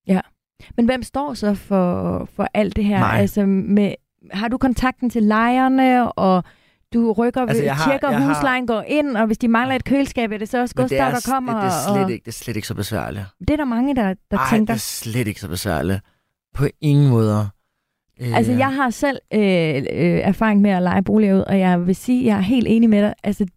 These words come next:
Speaker 1: alle de der katastrofetanker, som rigtig mange de har. Jeg har haft en rigtig, rigtig dårlig oplevelse.
Speaker 2: Ja, det har jeg også, ja.
Speaker 1: <laughs>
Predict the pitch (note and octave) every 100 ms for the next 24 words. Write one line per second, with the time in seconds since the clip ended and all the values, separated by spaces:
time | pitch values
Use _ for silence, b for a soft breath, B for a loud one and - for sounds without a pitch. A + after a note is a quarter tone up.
0 | _ - C4+ C#4 C4 A#3+ G#3+ G#3 F3+ G#3+
1 | A#3+ A3 G#3 F#3+ G3+ G3 G3 A3 F#3+ F#3+
2 | G#3 G3+ G3+ E3+ B B G#3+ G#3+ A#3 -
3 | A3 F#3 G#3+ E3 D#3+ - E3 E3 D#3 D#3
4 | C#3+ A#2 C3 A#2 F#2+ F#2+ G#2 F#2+ - G3+